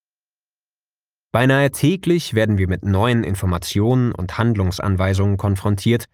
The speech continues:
die sich noch dazu teilweise widersprechen. Und dann der Schock. Auch Wissenschaftler können irren. Dabei ist das ganz normal und gehört zum wissenschaftlichen Erkenntnisprozess dazu. Die gute Nachricht,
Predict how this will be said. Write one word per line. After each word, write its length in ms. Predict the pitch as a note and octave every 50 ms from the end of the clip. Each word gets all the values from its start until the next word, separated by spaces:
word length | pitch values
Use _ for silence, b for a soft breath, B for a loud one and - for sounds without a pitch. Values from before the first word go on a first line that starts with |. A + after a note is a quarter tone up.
| _ _ _ _ _ _ -
die 80 | B2
sich 180 | A2 A#2 G#2+ -
noch 200 | A#2+ A#2+ A2+ -
dazu 460 | G#2+ G2 G2 - - B2 A#2 C3 E3+ E3
teilweise 640 | - - B2 A2+ A2 G#2 F#2+ G2 G2 F#2+ G2+ G2+ F#2+
widersprechen. 680 | G2+ G2 G2+ F#2+ - - - B2 G#2+ - G#2+ F2 G2 - _ _ _ _ _ _ _ _ -
Und 180 | - A#2 G2+ F#2
dann 140 | E2 E2+ E2
der 100 | F2+ G2
Schock. 360 | - - - - - - - _ _ _ _ _ _ _ _ _ _ _ _
Auch 240 | - C3 A#2+ A#2+ A#2+
Wissenschaftler 640 | C3+ E3+ - - F#2+ E2+ - D#2 D2+ - - - -
können 300 | - - E2 E2+ F2 -
irren. 340 | - F#2 E2 F2 F#2+ - - _ _ _ _ _ _ _ _ _ _ _ -
Dabei 400 | F#2+ F#2+ F#2+ F#2+ G#2+ A2+ A#2+ A#2+
ist 200 | - A#2 - -
das 160 | A#2+ A#2 -
ganz 280 | - A2+ A2+ G#2 - A#2+
normal 460 | A2 A2 C3+ D3 C#3+ A#2 A2 G#2+ G2 - _ _ _
und 200 | - - A#2+ -
gehört 400 | - A2+ G#2+ C3 D3+ F#3 F#3 -
zum 200 | - - B2 A2+
wissenschaftlichen 760 | A2+ A#2+ A2+ - A#2 G#2 - A2 G2 - - G#2+ G2 - B2+
Erkenntnisprozess 960 | - - - - D3 D3 - - F#2+ E2+ - - - - F2+ - - F2 - -
dazu. 400 | - F2 F2+ - - A2+ D#2+ E2+ - _ _ _ _ _ _ _ _ _ _
Die 140 | - G2+ F#2+
gute 260 | G#2 C#3 F3 D#3+ A2
Nachricht, 460 | F#2 F2 F2 F#2 F2+ A2+ A2+ A2+ -